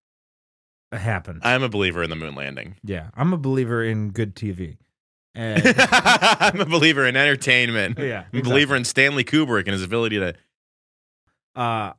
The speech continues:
Speaker 1: all right. Have we covered Halloween? Can I take this off?
Speaker 2: I I'm become so accustomed to it that I don't want you to take it off.
Speaker 1: No, now I have to do the whole ep like this?
Speaker 2: Yeah,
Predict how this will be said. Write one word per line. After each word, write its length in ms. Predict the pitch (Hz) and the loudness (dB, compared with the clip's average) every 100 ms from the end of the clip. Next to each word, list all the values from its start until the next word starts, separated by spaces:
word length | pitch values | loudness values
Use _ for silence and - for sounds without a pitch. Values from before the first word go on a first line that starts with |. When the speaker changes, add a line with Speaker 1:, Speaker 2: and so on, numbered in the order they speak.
| - | -2
Speaker 1:
all 80 | 143 | 0
right. 160 | 107 | 0
Have 140 | 120 147 | -2 0
we 120 | 160 | 0
covered 300 | 165 175 175 | 0 0 2
Halloween? 420 | 170 170 175 185 | 0 0 -2 -4
Can 120 | 151 | -4
I 60 | 120 | -4
take 160 | 147 | -6
this 140 | 139 - | -8 -6
off? 140 | 160 - _ _ _ _ | -6 -8 _ _ _ _
Speaker 2:
I 240 | 107 110 - _ _ _ _ _ _ _ _ _ | 2 2 0 _ _ _ _ _ _ _ _ _
I'm 300 | - 123 123 95 | 2 2 0 -6
become 320 | 95 110 143 139 | -2 0 0 0
so 160 | 143 | 0
accustomed 420 | 107 104 104 131 | 0 2 0 -2
to 80 | 139 | -2
it 80 | 139 | 0
that 100 | 113 | 0
I 60 | 87 | 0
don't 200 | 90 62 | -2 -4
want 300 | 76 90 113 | -8 -8 -8
you 80 | |
to 20 | 113 | -2
take 180 | 123 | -2
it 120 | 117 156 | 0 2
off. 200 | 156 156 | 2 2
Speaker 1:
No, 340 | 190 254 240 | 2 2 2
now 160 | 196 226 | 2 2
I 60 | |
have 120 | 262 | 2
to 80 | 240 | 0
do 120 | 233 | 0
the 100 | 240 | 2
whole 220 | 202 240 220 | 4 4 4
ep 160 | 240 | 2
like 180 | 262 247 | 0 0
this? 400 | 285 277 - - _ _ _ _ _ _ _ _ - | 0 0 -4 -18 _ _ _ _ _ _ _ _ 0
Speaker 2:
Yeah, 340 | 131 196 214 | 4 4 2